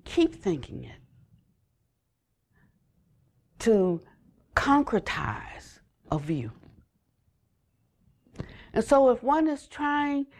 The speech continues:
to not be so attached to their views,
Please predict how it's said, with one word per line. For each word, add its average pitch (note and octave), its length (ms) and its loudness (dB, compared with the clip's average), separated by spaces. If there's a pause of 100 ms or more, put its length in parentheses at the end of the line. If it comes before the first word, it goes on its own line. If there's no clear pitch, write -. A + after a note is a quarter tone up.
(320)
to - 140 4
not C4+ 320 4
be B3 120 2
so A#3 300 2
attached - 800 -6 (540)
to G#3+ 120 2
their F#3 240 2
views, D#3 680 -6